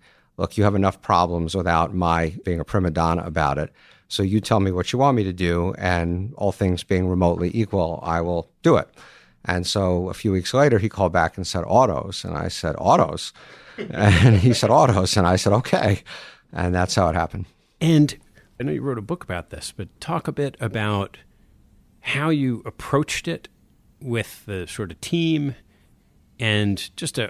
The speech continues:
Speaker 2: quick summary of what happened for those who aren't as familiar.
Speaker 1: Sure. Look, the two most important things were that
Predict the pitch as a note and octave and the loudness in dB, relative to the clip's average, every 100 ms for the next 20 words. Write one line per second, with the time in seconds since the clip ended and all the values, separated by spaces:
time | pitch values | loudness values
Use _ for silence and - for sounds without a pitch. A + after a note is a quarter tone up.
0 | - - - - - A#2+ G2+ F2 E2 D#2+ | -4 0 0 0 0 0 0 -2 -6 -4
1 | E2+ - F2 - D#2 - F2+ E2+ E2 - | -6 0 -2 -2 -8 -8 -6 -4 -6 -6
2 | E2+ E2 D#2+ - D#2+ D#2+ D2 - - - | -6 -6 -6 -8 -10 -8 -10 -12 -4 4
3 | C3 F#2+ A2 F3 D3+ F3+ C#4+ B3+ G3 - | 4 4 2 0 2 2 6 6 6 4
4 | C3+ C#3 C3+ A2+ - A#2 G2 F#2+ F#2 - | 4 6 4 4 0 0 2 0 -4 -8
5 | _ _ _ - G#2 G2+ G2 F2+ - _ | _ _ _ -2 2 4 4 2 -2 _
6 | - G#2 G2 F#2 F2 | -6 2 4 4 0